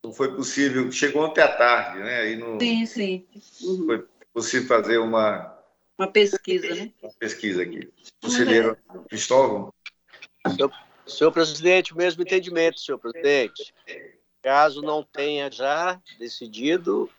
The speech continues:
Speaker 3: entre como consulta, resposta em tese. Já tem, já encaminha.
Speaker 2: É.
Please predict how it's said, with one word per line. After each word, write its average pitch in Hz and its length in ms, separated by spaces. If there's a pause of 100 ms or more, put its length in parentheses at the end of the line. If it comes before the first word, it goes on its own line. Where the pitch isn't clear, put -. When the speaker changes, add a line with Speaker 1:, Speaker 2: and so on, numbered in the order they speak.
(460)
Speaker 3:
entre 135 240
como 147 260
consulta, 151 680
resposta 151 480
em 151 80
tese. 104 400 (100)
Já 151 180
tem, 175 320
já 175 140
encaminha. 165 400 (1120)
Speaker 2:
É. 147 200